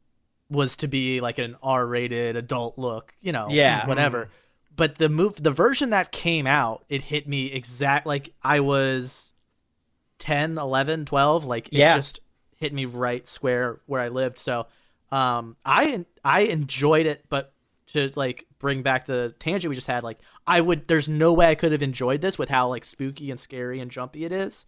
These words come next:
Speaker 2: Uh-huh.
Speaker 1: If I'd seen it, if I'd seen it in theaters, I couldn't have handled it at that time.
Speaker 2: Gotcha, but you didn't. You saw it on, yeah, yeah, at home
Speaker 1: Yeah,
Speaker 2: or
Speaker 1: seeing
Speaker 2: whatever.
Speaker 1: it at home on T V,
Speaker 3: Yeah.
Speaker 1: optimal experience
Speaker 3: And
Speaker 1: for me. I don't know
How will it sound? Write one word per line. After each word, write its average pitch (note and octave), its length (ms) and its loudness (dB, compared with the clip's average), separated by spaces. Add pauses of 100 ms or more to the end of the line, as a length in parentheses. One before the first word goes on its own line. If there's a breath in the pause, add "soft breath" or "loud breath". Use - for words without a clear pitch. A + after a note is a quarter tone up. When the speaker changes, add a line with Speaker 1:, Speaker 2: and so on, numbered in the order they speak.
(100)
Speaker 2:
Uh-huh. D#3 340 2 (380)
Speaker 1:
If E3+ 180 4
I'd D#3+ 240 4
seen E3 200 4
it, E3+ 80 -2
if E3 80 2
I'd F#3+ 160 4
seen G#3+ 160 4
it G#3 80 0
in E3+ 80 2
theaters, D3 300 4
I C3+ 80 0
couldn't B2+ 220 -2
have A2+ 60 -6
handled A#2 260 -4
it G#2 80 -8
at - 80 -18
that G2 160 -20
time. A2 240 -18 (240)
Speaker 2:
Gotcha, D#3+ 380 4
but A2+ 140 -8
you C#3+ 80 -6
didn't. B2 240 0
You A2+ 100 -8
saw A2 260 -2
it G2+ 60 -4
on, G2+ 220 -6
yeah, G#2 200 -6
yeah, G#2 220 -8
at G2 220 -6
home D3 80 -2
Speaker 1:
Yeah, B2 160 6
Speaker 2:
or G#2 40 0
Speaker 1:
seeing E3+ 360 4
Speaker 2:
whatever. E3 200 2
Speaker 1:
it D3+ 60 -8
at C#3 140 4
home D3+ 280 6
on B2+ 140 6
T C3 200 2
V, B2 320 -2 (120)
Speaker 3:
Yeah. A#2 540 -10
Speaker 1:
optimal D#3 400 6
experience A2+ 420 2
Speaker 3:
And D#3 120 -2
Speaker 1:
for - 40 -8
me. C3+ 60 -4
I C3+ 120 2
don't C#3 120 6
know C3+ 60 4